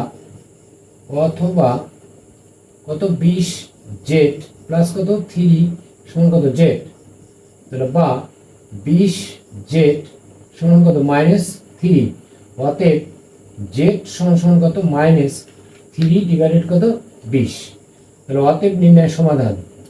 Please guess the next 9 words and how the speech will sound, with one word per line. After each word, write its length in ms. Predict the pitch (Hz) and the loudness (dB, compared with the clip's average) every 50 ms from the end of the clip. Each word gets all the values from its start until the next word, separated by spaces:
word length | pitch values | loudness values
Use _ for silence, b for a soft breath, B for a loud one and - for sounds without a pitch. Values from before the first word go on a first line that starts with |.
| - _ _ _ - 127 | -20 _ _ _ -16 -16
অতএব 280 | - - 170 170 170 165 156 151 | -8 -4 -2 -2 0 0 -2 -2
নির্ণয় 500 | 151 156 156 156 151 151 151 135 123 143 - - - - - - _ _ _ _ _ _ _ _ _ _ _ _ _ _ _ _ _ _ _ _ _ _ _ _ _ _ - - - | 0 0 0 0 0 0 0 0 0 -2 -4 -8 -12 -18 -20 -20 _ _ _ _ _ _ _ _ _ _ _ _ _ _ _ _ _ _ _ _ _ _ _ _ _ _ -20 -16 -10
সমাধান, 600 | 147 151 156 156 156 151 143 131 135 131 113 113 - - - - - - _ - - _ - - _ _ _ _ _ _ _ _ _ - _ _ _ _ _ _ _ _ _ _ _ - - - _ _ _ _ - - | -8 -6 -4 -2 -2 0 0 0 0 0 -2 -2 -4 -8 -12 -20 -20 -20 _ -20 -20 _ -20 -20 _ _ _ _ _ _ _ _ _ -20 _ _ _ _ _ _ _ _ _ _ _ -20 -20 -20 _ _ _ _ -16 -8
সমাধান 440 | 147 147 151 156 151 151 135 120 117 143 - - - - - _ _ _ - 101 - - 131 | -4 -2 -2 0 0 0 0 0 -2 -4 -8 -14 -20 -20 -20 _ _ _ -20 -20 -14 -6 -2
জেড 220 | 143 165 180 170 - - - | 0 2 2 0 0 -4 -4
সমান 220 | - 170 170 170 170 | 0 2 2 4 4
সমান 160 | 170 175 175 165 | 2 2 2 2
কত? 140 | 170 170 - 202 214 208 - 247 - - - - - - - | 2 0 -2 -2 -4 -4 -6 -10 -10 -10 -10 -12 -14 -16 -16
একটা 160 | - - 160 | -10 -6 -4